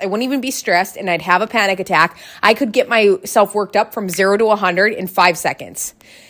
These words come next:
I thought, "Well, that's normal. I have anxiety, right?" I also, um,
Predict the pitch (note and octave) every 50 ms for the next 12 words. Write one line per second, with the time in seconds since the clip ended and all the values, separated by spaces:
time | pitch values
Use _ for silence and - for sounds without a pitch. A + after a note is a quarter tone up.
0 | _ _ _ _ _ _ _ _ - G3 A3 A3+ - F3 F#3 F#3+ - - F3 G3+
1 | C4 C4 B3+ C4 C4+ - - F3+ F3+ G3+ A#3 B3+ A#3+ A#3+ C4+ C#4 B3+ A#3+ C4 F4
2 | E4 G#3 - - C#3+ B2+ C3+ D3 F3+ C4 C4 - _ _ _ _ _ _ _ _
3 | _ _ _ _ _ _ _ _ _ _ - - - - - - A3+ A#3 C#3 -
4 | - - D4+ F4 - - - B3+ F#3+ F3+ F3+ A3 F4+ - - - - - - -
5 | _ - - A#3 A3 G#3+ G#3+